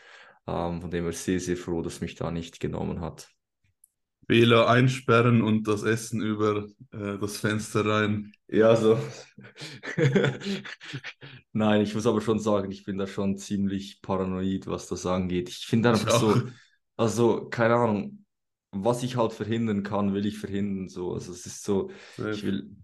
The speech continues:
Speaker 1: ich habe einfach keinen Bock, unnötig krank zu werden. Ich meine, manchmal ist es nicht kontrollierbar. Es kann einfach sein, dass es dich
Speaker 2: Stimmt.
Speaker 1: nimmt. So, und das, aber hier hast du halt schon so ein gewisses Maß an,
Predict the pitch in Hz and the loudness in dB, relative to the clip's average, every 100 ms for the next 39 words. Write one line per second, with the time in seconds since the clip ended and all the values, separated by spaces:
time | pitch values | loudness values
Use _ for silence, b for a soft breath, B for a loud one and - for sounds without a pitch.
0 | _ - - - - _ _ _ _ _ | _ -20 -20 -20 -20 _ _ _ _ _
1 | _ - - 101 117 - 107 98 107 - | _ -12 -2 2 2 2 0 2 0 0
2 | 107 113 107 104 - 101 107 - 92 - | -2 0 0 -2 -2 0 0 -2 -6 -2
3 | 98 101 110 107 107 - - 110 - 104 | 0 2 2 0 0 -2 -4 -6 -6 -8
4 | 113 107 - 101 95 95 98 95 92 87 | -4 -4 -2 -4 -2 -2 0 2 0 -2
5 | - - 104 101 - 98 95 95 113 104 | -4 -4 -2 -4 -4 -4 -2 -2 -2 -4
6 | 101 95 90 - - B B B B 95 | -2 -4 -4 -8 -20 B B B B -12
7 | - 90 87 92 90 - - B B B | -6 -6 -4 -4 -6 -10 -14 B B B
8 | B - 92 90 120 104 110 107 110 101 | B -6 -4 0 2 4 2 0 0 0
9 | 98 113 110 104 98 98 98 95 107 - | 0 0 0 0 -2 -2 -4 -4 -4 -4
10 | 104 - 98 98 104 - 78 95 95 | -10 -4 0 2 2 -2 -6 -4 -6